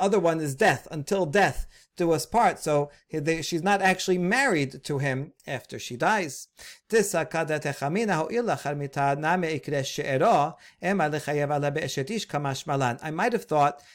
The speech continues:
that it is a, still a prohibition of adultery, since the word she'era, this is regarding a kohen. A kohen cannot become,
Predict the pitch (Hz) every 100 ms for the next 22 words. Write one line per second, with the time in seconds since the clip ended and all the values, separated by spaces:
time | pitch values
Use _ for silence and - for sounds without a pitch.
0 | _ 165 160 170 196 180 254 185 - -
1 | - 165 160 156 151 139 139 147 143 135
2 | 139 123 120 139 135 - 214 190 - 147
3 | 143 226 202 - - 180 170 151 151 170
4 | 107 - - - 170 175 170 160 156 147
5 | 135 - 139 147 127 107 107 - _ 135
6 | 139 175 208 196 165 170 170 - 160 151
7 | 160 151 156